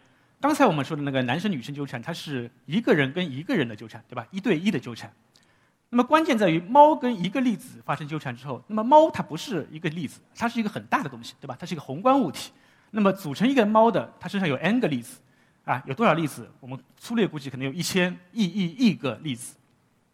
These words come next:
换句话说，现在是什么东西在纠缠在一起？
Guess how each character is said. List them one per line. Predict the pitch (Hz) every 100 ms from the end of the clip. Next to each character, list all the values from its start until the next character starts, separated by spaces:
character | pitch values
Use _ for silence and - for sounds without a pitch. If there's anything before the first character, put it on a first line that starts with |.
| _ _ _ _
换 | - 285 247
句 | 220
话 | 202
说， | 202
现 | - 330
在 | 247 185
是 | 165
什 | 143
么 | 135
东 | 214
西 | 170
在 |
纠 | 151 165
缠 | 135
在 |
一 | 123
起？ | -